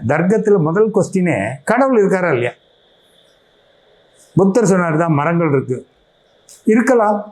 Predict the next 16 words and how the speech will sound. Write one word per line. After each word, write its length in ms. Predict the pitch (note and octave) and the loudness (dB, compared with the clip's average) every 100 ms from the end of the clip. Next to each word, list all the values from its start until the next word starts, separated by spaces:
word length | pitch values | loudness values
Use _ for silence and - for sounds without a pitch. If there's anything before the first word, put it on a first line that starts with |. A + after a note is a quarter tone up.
| _ _ _ - | _ _ _ -4
கடவுள் 300 | F3+ A3 G#3+ | 0 2 2
ஒருவேளை 280 | F#3+ G3+ G#3+ F3+ | 2 2 2 2
இருக்கலாம், 340 | F3+ E3+ D#3 - - | 0 -2 -4 -8 -4
கடவுள் 280 | G#3 G#3+ E3 | 0 2 2
இல்லை, 180 | E3 E3 - - _ _ _ _ _ _ _ _ _ _ _ - F3+ | 2 0 -6 -20 _ _ _ _ _ _ _ _ _ _ _ -6 -2
கடவுள் 300 | G3+ F#3 F3+ | 0 2 2
இருக்கிறார், 380 | E3+ E3 A#2+ - | 0 0 0 0
இப்படி 180 | C#3+ D#3+ - | 0 0 0
பல 100 | E3 A#3+ | 0 2
பதில 240 | A3 A3 G#3 E3+ | 2 2 2 0
சொன்னார். 300 | C#3+ B2 - _ _ - | -2 -4 -8 _ _ -4
அவருடைய 240 | E3 D3+ C#3 | -2 0 0
தம்பி 240 | E3 G#3+ F3 | 0 2 2
கேட்டான் 280 | D3+ D3 - _ _ - - | 0 -4 -10 _ _ -20 -4
சுதாமா, 380 | D3 D#3 D#3 C3 - _ _ _ _ _ _ _ _ _ _ _ _ _ _ _ _ _ _ _ _ _ _ _ _ _ _ | -2 0 -2 -4 -8 _ _ _ _ _ _ _ _ _ _ _ _ _ _ _ _ _ _ _ _ _ _ _ _ _ _
"என்னப்பா 460 | - A2 E3 E3+ | -4 -2 0 0